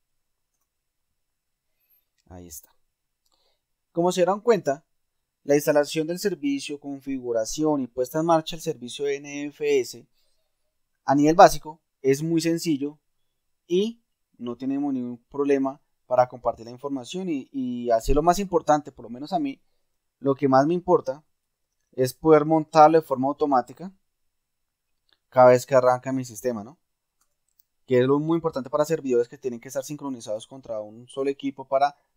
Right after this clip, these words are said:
sacar sus backups. No tengo necesidad de utilizar ningún otro tipo de protocolo, ningún tipo de herramienta extra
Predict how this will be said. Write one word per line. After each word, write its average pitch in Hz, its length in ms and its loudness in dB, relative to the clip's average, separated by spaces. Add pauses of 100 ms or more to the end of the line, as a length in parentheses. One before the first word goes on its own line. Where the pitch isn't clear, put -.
sacar - 360 -2
sus 120 160 -14
backups. 110 420 -4
No 110 140 -16
tengo 120 240 -10
necesidad 123 380 -8
de - 20 -10
utilizar 120 280 -18
ningún 110 280 -16
otro 117 160 -18
tipo 123 200 -12
de 120 60 -2
protocolo, 131 600 -6
ningún 113 220 -14
tipo - 300 -8
de 95 80 -2
herramienta 127 600 -2
extra 151 360 -2